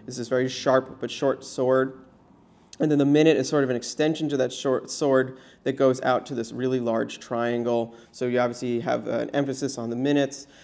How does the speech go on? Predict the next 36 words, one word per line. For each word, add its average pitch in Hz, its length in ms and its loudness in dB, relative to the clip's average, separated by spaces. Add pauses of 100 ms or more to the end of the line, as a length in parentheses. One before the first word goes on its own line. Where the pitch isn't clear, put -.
(160)
Um, 120 300 -2
and 131 140 -4
this 123 180 -6
would, 123 260 0
I - 60 -4
believe, 135 300 -2
predate 143 320 0
the 139 80 -4
plon-, 123 400 0
you 131 80 -6
know, 123 100 -2
Ploprof 123 540 0
kind 123 160 -8
of - 80 -12
plongeur 127 440 0
style. 123 460 2
So 117 300 -2
you 117 120 -4
can - 120 -10
see 131 240 -2
the 120 160 -2
ideas 117 680 -2 (360)
there 127 320 2
coming 120 260 -4
forward. 113 560 -2 (160)
Um, 117 240 -2
and 127 140 -4
once 131 180 -2
again, 117 380 -2
that's 113 180 -2
because 120 300 -4
it 120 40 -4
was 113 120 -4
a 117 40 -2
dive 120 360 0
watch, 113 360 -2